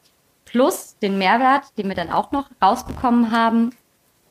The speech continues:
ähm, das ist eben ein Team, das sich um ein Projekt kümmert, aber die Bauplanung in dem Unternehmen hat ja mehrere Teams, die an mehreren Projekten arbeiten. Und dort kann es ja selbstverständlich zu Abhängigkeiten kommen.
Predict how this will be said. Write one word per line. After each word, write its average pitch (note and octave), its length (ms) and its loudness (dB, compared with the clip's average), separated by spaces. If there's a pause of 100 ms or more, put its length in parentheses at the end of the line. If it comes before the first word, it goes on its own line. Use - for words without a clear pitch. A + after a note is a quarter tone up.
(240)
ähm, F#3 380 0
das F3+ 180 -4
ist - 200 -16
eben F3 420 -4
ein A#3 360 2
Team, D4 360 2
das G3+ 160 -2
sich G3+ 140 -8
um F3 120 -6
ein A3+ 240 2
Projekt B3 440 -6
kümmert, B3+ 300 0 (400)
aber F#3+ 200 -4
die G3+ 80 0
Bauplanung G#3 840 0
in G3+ 160 -2
dem G3+ 140 0
Unternehmen G3+ 460 0
hat G#3 120 -4
ja F#3+ 80 0
mehrere G3 460 2
Teams, - 400 -6
die - 80 -8
an F3+ 140 0
mehreren G3 420 2
Projekten E3+ 500 -8
arbeiten. E3+ 680 -4 (320)
Und G3 120 0
dort G3 140 4
kann A#3+ 140 2
es A#3+ 80 0
ja A#3+ 80 0
selbstverständlich A#3 580 -4
zu - 140 -8
Abhängigkeiten F3 760 -8
kommen. E3+ 380 -6